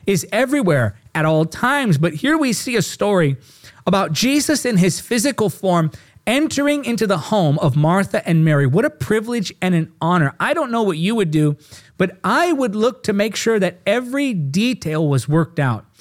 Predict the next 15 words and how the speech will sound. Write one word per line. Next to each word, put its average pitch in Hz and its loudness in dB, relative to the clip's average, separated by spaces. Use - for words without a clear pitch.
I 208 0
would 302 0
try 208 0
everything 269 -2
in 269 0
my 208 2
power 208 0
to - -4
make 185 0
sure - -4
that 175 -4
everything 214 0
was 156 0
absolutely 185 -2
perfect. - -4